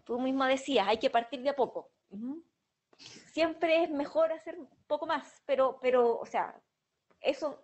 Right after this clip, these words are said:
Speaker 1: diez minutos dos veces por semana es mejor que nada.
Speaker 2: Sí, exactamente. Claramente sí, pa-, partir de a poco, eh, e ir escalando, eh, en la medida de lo posible. Y, mm,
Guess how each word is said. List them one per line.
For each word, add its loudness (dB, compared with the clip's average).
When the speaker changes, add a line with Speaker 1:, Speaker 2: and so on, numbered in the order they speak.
Speaker 1:
diez 2
minutos -2
dos 0
veces -8
por -2
semana -2
es -2
mejor -4
que -4
nada. -6
Speaker 2:
Sí, -6
exactamente. 0
Claramente 2
sí, -8
pa-, -10
partir 0
de 2
a 2
poco, 0
eh, -4
e -2
ir 0
escalando, 0
eh, -8
en -6
la -2
medida 2
de 4
lo 0
posible. -2
Y, 2
mm, 0